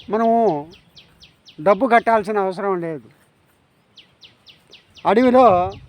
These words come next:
అడవి తల్లి ప్రతి ఫలాన్ని కూడా మనకు ఫ్రీగా అందిస్తుంది. చాలా బలమైన ఆహారము, రుచికరమైన పండ్లు. ఇవి కొన్ని పండ్లు బయట ఎక్కడ మార్కెట్లో కూడా మనకు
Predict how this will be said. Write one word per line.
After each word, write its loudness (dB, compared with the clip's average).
అడవి 2
తల్లి 0
ప్రతి -4
ఫలాన్ని 0
కూడా 2
మనకు -2
ఫ్రీగా 2
అందిస్తుంది. -2
చాలా 4
బలమైన -2
ఆహారము, 0
రుచికరమైన 0
పండ్లు. 0
ఇవి -4
కొన్ని 0
పండ్లు 4
బయట 2
ఎక్కడ 2
మార్కెట్లో 0
కూడా 0
మనకు 0